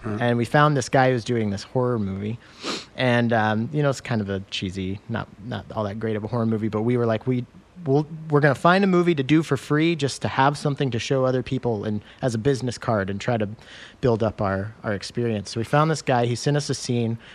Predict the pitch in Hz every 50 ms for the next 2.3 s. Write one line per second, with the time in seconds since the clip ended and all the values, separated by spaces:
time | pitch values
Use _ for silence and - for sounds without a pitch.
0 | - - - 120 - - - 156 165 165 151 143 - - 139 131 127 123 123 117
1 | - - - - - - 151 139 - 156 131 139 147 - 156 139 - - - 180
2 | 170 143 120 107 107 113